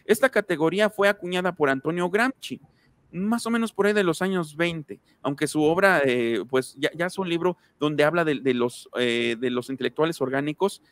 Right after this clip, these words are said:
pues, eh, fue publicado en el cuarenta y nueve, ya después de su muerte. Pero, pues, él básicamente se refería a los intelectuales orgánicos como personas que le daban este soporte, esta estructura ideológica al régimen, y que, por cierto, en su estudio de la hegemonía,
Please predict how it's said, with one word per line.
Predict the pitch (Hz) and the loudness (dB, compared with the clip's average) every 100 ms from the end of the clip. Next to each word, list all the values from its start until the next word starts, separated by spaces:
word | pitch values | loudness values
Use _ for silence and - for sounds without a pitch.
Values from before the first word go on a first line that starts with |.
| _ _ _ | _ _ _
pues, | 139 135 135 135 | 4 6 4 2
eh, | 147 - | -4 -2
fue | 165 156 | -4 -2
publicado | 151 143 - 160 | -6 -4 2 2
en | 156 | 2
el | 135 - | -2 0
cuarenta | 123 120 117 113 113 | 0 0 -4 -2 -2
y | |
nueve, | 123 147 120 | 0 0 0
ya | 117 | -2
después | 120 - 113 | -4 -6 -8
de | 110 | -8
su | 113 | -6
muerte. | 156 165 _ _ _ _ _ _ | -4 -4 _ _ _ _ _ _
Pero, | - 240 208 190 _ | 2 4 4 0 _
pues, | - 175 | -2 -2
él | 202 | -2
básicamente | 226 226 185 202 208 | -4 -2 -2 0 0
se | 202 | 0
refería | 165 147 156 | -2 -2 -2
a | |
los | 180 180 | -2 -4
intelectuales | 147 127 123 170 165 | -2 -2 0 -2 -2
orgánicos | 139 160 151 139 127 - - _ _ | 0 0 0 -4 -8 -8 -20 _ _
como | 135 139 | -2 0
personas | - 139 131 165 190 214 - _ _ | 2 2 2 0 0 0 -4 _ _
que | 147 | 2
le | 147 | 4
daban | 151 165 190 | 4 4 2
este | 190 185 - 208 202 202 | 0 0 4 6 6 2
soporte, | 196 143 _ 175 190 190 | -2 -12 _ 2 4 -2
esta | - | 0
estructura | 202 - 160 - 220 233 220 | -2 0 -2 -2 0 2 2
ideológica | 175 147 151 170 147 143 | 4 4 4 0 -2 0
al | 135 | 0
régimen, | 139 156 - 123 120 - _ - | 0 0 0 -4 -4 -6 _ -10
y | |
que, | 135 156 | -2 -2
por | - 143 | 2 2
cierto, | 139 190 185 185 | 2 2 2 0
en | 165 | -2
su | 135 | -4
estudio | - 180 196 | 0 4 4
de | 175 | 4
la | 160 | 0
hegemonía, | 147 147 147 165 180 120 | -2 -4 -2 0 -2 -2